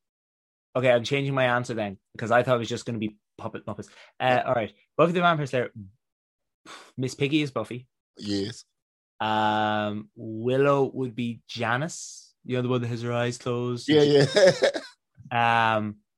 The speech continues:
Speaker 1: Xander would be Fozzie the Bear.
Speaker 2: <laughs>
Speaker 1: Um, Kermit the Frog would be Giles.
Speaker 2: <laughs>
Speaker 1: And the only human would be, um, whoever the villain is of the season.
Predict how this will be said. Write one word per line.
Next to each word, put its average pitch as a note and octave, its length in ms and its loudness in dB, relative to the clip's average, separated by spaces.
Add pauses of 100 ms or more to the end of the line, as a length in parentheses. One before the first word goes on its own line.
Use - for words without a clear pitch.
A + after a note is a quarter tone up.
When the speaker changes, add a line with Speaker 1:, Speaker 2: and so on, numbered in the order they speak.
(420)
Speaker 1:
Xander B2+ 680 2
would A#2+ 180 -4
be A#2 100 -8
Fozzie A2 520 -4
the G2 80 -10
Bear. G#2 260 -8 (300)
Speaker 2:
<laughs> - 80 -16 (840)
Speaker 1:
Um, G#2 760 0
Kermit C#3 200 0
the B2 60 -6
Frog C3 240 4
would C3+ 80 -4
be B2 60 -6
Giles. G2+ 580 -4 (520)
Speaker 2:
<laughs> - 340 -14
Speaker 1:
And A#2 420 0
the B2 220 -6
only C3+ 280 0
human A#2+ 760 -4 (100)
would G#2+ 500 -6
be, G2+ 560 -4 (380)
um, F#2 760 -6 (1700)
whoever C3 280 4
the B2+ 140 0
villain A#2 400 0
is G#2+ 320 -6
of G2 220 -8
the G#2 80 -12
season. D#3+ 400 -16